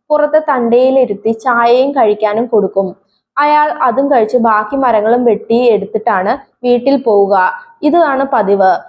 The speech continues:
അതിനിടയ്ക്ക് ലിസിയുമായി കാണാനോ സംസാരിക്കാനോ അയാൾക്കൊരു അവസരവും കിട്ടിയിരുന്നില്ല.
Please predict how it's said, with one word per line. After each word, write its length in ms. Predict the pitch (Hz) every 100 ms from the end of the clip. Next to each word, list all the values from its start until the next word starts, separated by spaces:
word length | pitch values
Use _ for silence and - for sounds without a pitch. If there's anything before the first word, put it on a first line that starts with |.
| _ _ -
അതിനിടയ്ക്ക് 520 | 311 320 311 262 262
ലിസിയുമായി 760 | 277 254 247 254 254 254 254 277
കാണാനോ 600 | 269 220 208 214 220 254
സംസാരിക്കാനോ 920 | 254 214 202 214 208 208 214 220 233
അയാൾക്കൊരു 460 | 214 214 220 226
അവസരവും 560 | 214 185 190 208 208 226
കിട്ടിയിരുന്നില്ല. 640 | 220 - 196 196 202 190